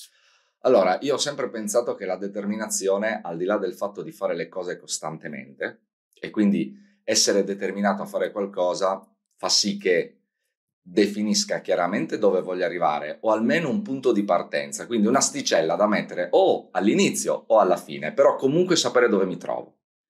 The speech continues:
E questo è, è molto importante rispetto all'obiettivo. Perché, e poi fa-,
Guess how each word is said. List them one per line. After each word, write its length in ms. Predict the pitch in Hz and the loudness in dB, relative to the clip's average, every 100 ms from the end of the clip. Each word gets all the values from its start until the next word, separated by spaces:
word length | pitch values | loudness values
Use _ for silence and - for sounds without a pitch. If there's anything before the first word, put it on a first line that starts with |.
| _ - | _ 0
E 100 | 98 | 2
questo 540 | 123 127 113 110 - | 4 6 4 4 0
è, 160 | 101 98 | 0 4
è 80 | 104 | 4
molto 240 | 104 104 | 4 4
importante 640 | 101 98 92 101 110 113 98 | 2 2 2 4 4 4 4
rispetto 580 | 127 - - 98 98 | 2 2 4 4 4
all'obiettivo. 680 | 90 87 80 82 - 64 - _ _ _ _ _ _ _ | 2 2 -2 -8 -10 -20 -20 _ _ _ _ _ _ _
Perché, 580 | 104 101 113 104 - _ _ _ _ | 2 4 4 4 -2 _ _ _ _
e 140 | 113 110 | -2 2
poi 220 | 185 180 | 6 6
fa-, 280 | 143 135 | 6 4